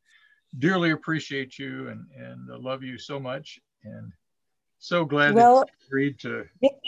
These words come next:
Speaker 1: do this.
Speaker 2: when I first met you, I saw, I saw your clear light and your spirit of love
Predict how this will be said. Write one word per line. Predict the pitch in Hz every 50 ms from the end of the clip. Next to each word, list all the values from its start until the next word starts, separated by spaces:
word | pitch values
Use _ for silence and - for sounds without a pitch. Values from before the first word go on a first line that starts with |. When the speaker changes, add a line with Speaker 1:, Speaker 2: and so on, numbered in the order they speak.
| - -
Speaker 1:
do | 135
this. | 123 127 127 143 -
Speaker 2:
when | 180 214 214 208
I | 220 247 262
first | 254 - 277 277 269 277 285 277 277 - - _ _ -
met | - 175 190 196 202 220 233 247 240 -
you, | 196 185 190 180 170 160 160 156
I | 135 165 170 175 185 185
saw, | 185 - - - 233 220 208 202 196 196 190 190 185 190 - _ _ _ _ _ _ _ _ _ -
I | - 185 180 180
saw | 180 - - - - 233 226 208 208 202 196 196 185 185 180 180 180 185 - _ _ _ _ _ _ _ _ _ _ _ _ _
your | 180 175 185 196 190 185 180 175 180 180 - - - _
clear | - - - 196 208 202 196 196 196
light | 185 165 156 156 156 156 165 175 170 160 - - - _ _ _ _ _
and | 233 208 160 160 151 156 156
your | 156 156 156 151 147 143 143 143 - _ _ _ _ _ _ _ _
spirit | - - - - - _ - 233 214 196 180 170 151 139 - - - - _ _ _ _ _ _ _ _ _ _ -
of | - 170 165 156 151 - 160 151 - - - - - _ _ 254 254 220 156 160
love | 170 180 185 185 190 196 202 208 202 214 214 208